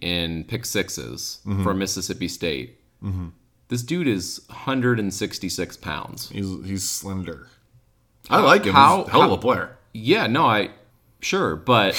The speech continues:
Speaker 2: <laughs>
Speaker 1: a hundred and sixty-six pounds? How?
Speaker 2: And he's not, like, super short, is he?
Speaker 1: No, he's not.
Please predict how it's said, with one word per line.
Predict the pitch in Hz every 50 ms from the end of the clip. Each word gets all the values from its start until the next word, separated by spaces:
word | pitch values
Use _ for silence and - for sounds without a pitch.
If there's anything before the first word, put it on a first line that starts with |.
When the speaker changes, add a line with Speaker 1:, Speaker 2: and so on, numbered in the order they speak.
| - - - - - - - - - -
Speaker 2:
<laughs> | - - - -
Speaker 1:
a | 113
hundred | 120 - 156 151 156 165 160 160
and | 151 143 139
sixty-six | - - 147 - - - 147 135 - - 120 - - -
pounds? | - 107 101 101 113 143 190 170
How? | 143 143 135 147 175 185 - - - _ _ _ _ _ _ _ _ _ - -
Speaker 2:
And | 113 127
he's | 165 196 175 151
not, | 113 107 101 113 170 233 269 - - - 113
like, | 110 113 113 107 101 98 92 85
super | - - - 123 139 135 139 131 110 104 101 98 95 92 90 87
short, | 87 - - - 98 113 - - - -
is | - 87 87
he? | 107 - -
Speaker 1:
No, | - 135 170 220 339 381
he's | 285 156 123
not. | 151 160 208 269 330 -